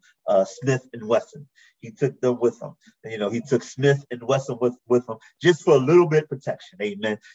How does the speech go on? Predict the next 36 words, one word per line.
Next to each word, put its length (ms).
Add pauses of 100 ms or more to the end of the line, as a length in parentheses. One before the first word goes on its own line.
You 140
know, 260 (240)
peace, 480 (360)
be 180
still. 560 (100)
Hold 680
your 220
peace. 440 (120)
Smith 320
and 120
Wesson. 300 (220)
He 100
took 260
it 80
with 160
him. 80
He 120
put 180
it 60
in 100
his 160
bag, 380 (200)
and 160
he 80
was 140
going 260
around. 300 (160)
So 180
when 120
he 100
made 320
the, 140 (160)
the 140 (140)
deposit, 600 (200)
you 80
know, 280